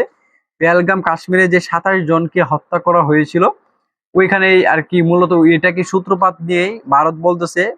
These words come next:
পাকিস্তানরাই কিন্তু এই ঘটনাটি ঘটিয়েছে, হতাহতের ঘটনা। কিন্তু এখানে পাকিস্তানের, আহ, পাল্টা জবাব হচ্ছে, "আমরা এই হতাহতের কোনো দায়ভার নয়, ভারতই কিন্তু এই সন্ত্রাসী বাহিনী, জঙ্গি বাহিনী তারা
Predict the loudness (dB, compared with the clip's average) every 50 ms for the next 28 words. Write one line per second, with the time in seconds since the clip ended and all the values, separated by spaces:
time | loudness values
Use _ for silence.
0 | _ _ _ _ _ _ _ _ _ _ -2 -2 -2 0 0 -2 -2 -2 _ -2
1 | -2 -2 0 2 2 0 0 0 -2 -2 0 2 2 2 2 2 0 0 0 0
2 | 0 -2 -2 -2 -2 -2 0 2 2 2 2 2 2 2 2 0 -4 -10 -12 -12
3 | _ -4 -4 0 2 2 0 2 0 0 0 0 0 0 0 -2 -2 -4 -6 _
4 | _ _ _ _ _ -4 0 2 2 2 2 0 0 -2 -2 -2 -2 -2 -2 -4
5 | -2 -2 0 2 2 0 0 -2 -2 -2 0 0 2 0 0 0 0 0 0 0
6 | 0 0 2 0 0 0 -2 -4 -2 -2 0 0 0 0 0 0 0 0 0 0
7 | 0 -2 -2 -2 -2 -2 0 0 -2 -2 -2 -6 -8 -8 -4 -2 0 0 0 0
8 | 0 -2 -2 -2 -2 -2 0 -2 -2 -4 -10 _ _ _ _ _ _ _ _ _
9 | _ _ _ _ _ _ _ _ _ 0 2 4 4 4 2 2 0 0 0 0
10 | 0 0 2 2 2 2 2 0 0 -2 -2 -2 -2 -2 -2 0 0 0 0 0
11 | -2 -2 -2 -4 -4 -2 0 0 0 0 -2 -2 0 -2 -2 -2 -4 -4 -2 0
12 | 0 0 0